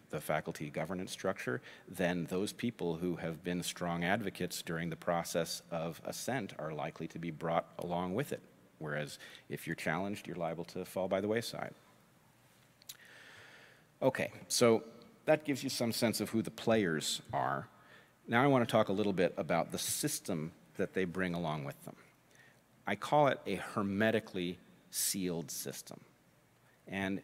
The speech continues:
you will probably, those of you who have faced these arguments, will have encountered the frustration of trying to challenge them logically and not being able to make any headway at all.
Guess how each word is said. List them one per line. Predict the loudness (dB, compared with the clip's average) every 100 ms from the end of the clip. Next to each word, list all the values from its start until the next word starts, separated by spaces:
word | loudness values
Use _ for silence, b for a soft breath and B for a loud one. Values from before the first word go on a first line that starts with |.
| -12 -20 -20 -2
you | 2
will | 2
probably, | 6 6 6 4 2 2 -2
those | -2 -2
of | -2
you | -2
who | 0 -4
have | -4 -4 -6
faced | -10 -6 -4 -4 -4
these | -4 -2
arguments, | 0 0 0 -6 -6 -2
will | 0 0
have | 0
encountered | -4 -4 -2 0 0 -2 -4
the | -4
frustration | -2 -2 -2 0 0 0 -4 -8 -10 -12
of | -6
trying | -4 0 0 0 -2
to | -4
challenge | -4 -2 0 -2 -6 -4
them | -4 -4 0
logically | 4 4 2 -8 -8 -8 -6
and | -4 -2
not | 0 -2 -4
being | -4 -4
able | -4 -6
to | -6
make | -4 -4 -8 B B _ -2
any | 0 0
headway | -2 -4 -2 -2
at | 0
all. | -2 -2